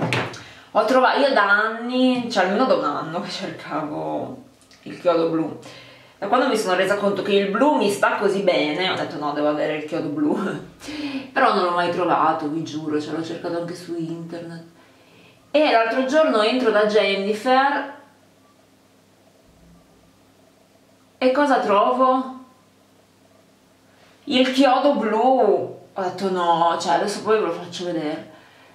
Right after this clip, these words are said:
Ho detto: "No, cazzo, lo devo comprare, lo devo comprare", eh, nella maniera più assoluta. E oggi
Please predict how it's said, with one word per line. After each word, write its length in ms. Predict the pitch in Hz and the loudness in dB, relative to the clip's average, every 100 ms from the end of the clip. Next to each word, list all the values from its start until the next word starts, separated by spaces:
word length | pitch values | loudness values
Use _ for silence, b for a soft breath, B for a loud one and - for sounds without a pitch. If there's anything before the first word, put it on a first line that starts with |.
| B | B
Ho 40 | 196 | -12
detto: 220 | - 202 | 0 2
"No, 260 | 202 202 | 4 2
cazzo, 360 | 196 214 214 202 | 0 -2 -2 -2
lo 60 | 196 | 0
devo 220 | 208 214 | 2 2
comprare, 640 | 220 208 202 202 185 185 | 0 -2 0 2 4 2
lo 60 | 190 | 0
devo 200 | 202 202 | 0 0
comprare", 1200 | 202 208 202 202 165 160 165 165 165 165 160 - | 0 -2 -6 -4 -6 -4 -4 -2 -2 -2 -4 -10
eh, 280 | 135 135 - - 73 - - - _ _ _ _ _ b b b b b b _ - | -14 -14 -14 -14 -16 -16 -18 -20 _ _ _ _ _ b b b b b b _ -14
nella 240 | 196 190 190 | -10 -6 -6
maniera 420 | 190 180 180 180 | -6 -4 -2 -2
più 160 | 180 | -2
assoluta. 640 | 175 - 180 170 170 190 - | -6 -8 -10 -8 -2 0 2
E 140 | 320 | 4
oggi 840 | 302 165 156 160 190 214 262 - | 4 2 -2 -4 0 0 0 -10